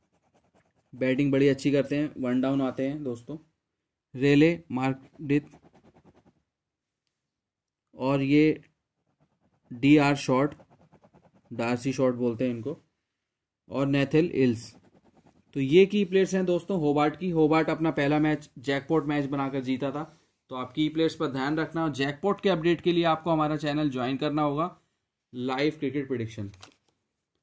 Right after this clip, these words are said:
तो चलो दोस्तों, आगे बढ़ते हैं, वीडियो को शुरू करते हैं।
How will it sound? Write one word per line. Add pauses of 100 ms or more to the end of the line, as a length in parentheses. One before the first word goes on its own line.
(140)
तो
चलो
दोस्तों,
आगे
बढ़ते
हैं,
वीडियो
को
शुरू
करते
हैं।